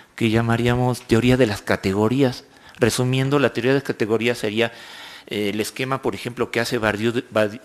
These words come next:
Bourdieu de las universidades. Eh, está, est-, en un esquema están una, el eje de las, de la Y, están los más cercanos y los más lejanos a la rectoría,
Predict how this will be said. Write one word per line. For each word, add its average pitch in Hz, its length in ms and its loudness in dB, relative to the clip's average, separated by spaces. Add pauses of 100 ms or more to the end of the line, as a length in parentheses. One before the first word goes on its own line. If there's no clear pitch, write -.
(200)
Bourdieu 117 720 2
de 95 160 -6
las 95 200 -8
universidades. 110 960 -4 (460)
Eh, 95 200 -4
está, 117 580 0 (480)
est-, - 340 -10
en 110 160 -8
un 139 120 -2
esquema 131 600 0
están 117 420 -2
una, 117 280 -2 (100)
el 107 180 0
eje 113 240 2
de 104 120 0
las, 95 320 -2
de 101 160 -4
la 101 120 2
Y, 107 480 -4
están 117 400 -4
los 107 220 -4
más 113 200 0
cercanos 151 560 2
y 123 40 -4
los 104 200 -2
más 117 200 0
lejanos 117 580 -4 (380)
a - 80 -4
la 101 120 0
rectoría, 131 720 -2